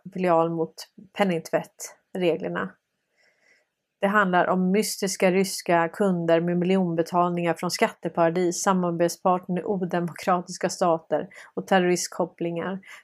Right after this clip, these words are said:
med hundratals varningar om penningtvätt och finansiering av terrorism.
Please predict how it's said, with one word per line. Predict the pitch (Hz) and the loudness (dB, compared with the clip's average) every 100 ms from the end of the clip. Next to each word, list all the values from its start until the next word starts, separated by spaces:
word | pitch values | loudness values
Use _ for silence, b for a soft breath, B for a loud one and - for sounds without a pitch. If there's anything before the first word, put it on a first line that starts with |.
| B | B
med | 190 | 0
hundratals | 185 226 190 180 190 185 185 | 4 4 4 2 2 0 2
varningar | 185 175 160 170 170 | 2 4 2 0 0
om | 170 | 0
penningtvätt | - 185 165 170 - 160 - - | -2 -2 -2 -6 -4 -4 -4 -20
och | - - | -10 -4
finansiering | 180 175 - 185 170 175 180 - _ - | -2 -2 0 0 0 0 -4 -10 _ -2
av | 175 - | -2 -2
terrorism. | 185 175 175 190 - - | -4 -4 -4 -6 -8 -10